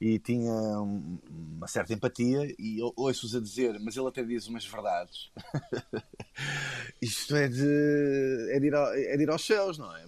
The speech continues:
Porque tu-, todos nós sabemos que esse senhor, hum, tem um, é um animal de palco, não é? Passou pela televisão, fez os tais programas todos, fez o estágio todo,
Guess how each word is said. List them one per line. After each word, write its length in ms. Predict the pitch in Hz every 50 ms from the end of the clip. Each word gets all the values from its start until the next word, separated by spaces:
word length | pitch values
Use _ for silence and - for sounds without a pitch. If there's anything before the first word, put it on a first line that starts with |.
| - - -
Porque 720 | - - - - 110 107 107 101 101 95 95 90 87 - - - - - - - - -
tu-, 100 | - 131 110
todos 260 | - - 160 135 104
nós 160 | 127 151 143 -
sabemos 400 | - 139 135 147 147 135 - -
que 120 | - -
esse 200 | 139 - - -
senhor, 360 | - 131 127 127 131 139 139 139
hum, 440 | 143 139 139 135 135 135 127 120 - - _ - - - - - _ _ _ -
tem 320 | 139 127 127 127 127 123
um, 1000 | 120 120 117 117 113 113 110 107 107 101 101 98 95 92 90 90 87 85 82 80 78 76 73 73 69 50 - - 76 95 98 -
é 100 | - -
um 80 | 131 143
animal 320 | 156 170 180 180 202 208 196
de 80 | 190
palco, 340 | - 262 254 233 165 - -
não 80 | 110 98
é? 100 | 101 107
Passou 260 | - - 120 - 120
pela 160 | - 120 123 120
televisão, 680 | - 139 139 147 127 123 139 147 160 160 151 135 120
fez 240 | - - 123 110 101
os 160 | 113 110 -
tais 180 | - 127 120 -
programas 420 | - 127 117 127 127 131 123 -
todos, 220 | - 160 156 139 -
fez 220 | - 139 117 123
o 120 | 131 127 120
estágio 460 | - - - 151 139 131 107 117 110
todo, 280 | - 104 95 90 85